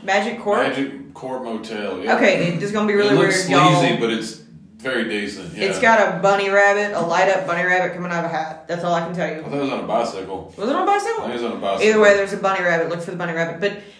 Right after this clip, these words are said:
Speaker 1: it's, like, a block from the beach. It's a block from the Publix.
Speaker 2: We'll put that on the show notes on the Instagram.
Speaker 1: Yeah. I'll, I'll take, actually, we have a picture of it. Um, but Volano Beach, and so what's really cool is, uh, Volano Beach is more of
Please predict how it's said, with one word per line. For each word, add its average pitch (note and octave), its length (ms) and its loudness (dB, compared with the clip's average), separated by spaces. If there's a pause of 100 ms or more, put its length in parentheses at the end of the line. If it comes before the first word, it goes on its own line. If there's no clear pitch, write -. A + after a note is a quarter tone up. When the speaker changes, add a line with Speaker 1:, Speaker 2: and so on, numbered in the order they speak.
(140)
Speaker 1:
it's, G#3+ 200 0
like, G#3+ 400 2
a B2 100 0
block B3 400 4
from - 560 -4
the F#3+ 140 -10
beach. G#3 460 -4
It's F#3 160 -8
a F#3 40 -4
block F#3+ 340 4
from G#3+ 140 -6
the F#3+ 80 -4
Publix. F3+ 520 2
Speaker 2:
We'll A2+ 260 -4
put - 20 -4
that G#2+ 160 -4
on G#2 100 -8
the F2 160 -10 (400)
show A2 300 -8
notes G2 300 -10
on E2+ 180 -14
the E2+ 680 -14
Instagram. F#2 420 -12 (260)
Speaker 1:
Yeah. E3+ 480 -2 (180)
I'll, F#3+ 240 0
I'll G#3 160 0
take, F4+ 140 -4
actually, C4 400 0
we A#3+ 60 0
have G#3+ 140 -2
a G#3+ 40 -10
picture F#3+ 260 -4
of E3 160 -2
it. E3+ 100 -10 (400)
Um, F3+ 560 -2 (320)
but G#3+ 140 -4
Volano C4 340 2
Beach, B3+ 160 -2
and G#3 460 -4 (480)
so A#3+ 180 0
what's B3+ 200 4
really D4+ 200 -4
cool A3+ 200 2
is, G3 100 2
uh, - 220 -4
Volano B3 340 0
Beach G#3 220 2
is E3+ 100 -4
more F3+ 260 0
of D3 120 -2